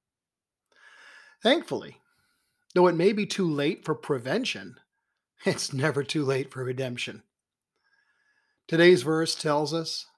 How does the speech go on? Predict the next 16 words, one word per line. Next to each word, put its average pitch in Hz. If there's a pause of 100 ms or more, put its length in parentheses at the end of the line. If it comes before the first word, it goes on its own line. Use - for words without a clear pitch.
(400)
"He -
calls 135
his 180
own 190
sheep 190
by 190
name 143 (720)
and 160
leads 131
them 160
out." 113 (2000)
The 202
main 277
reason 151
that 147
it's -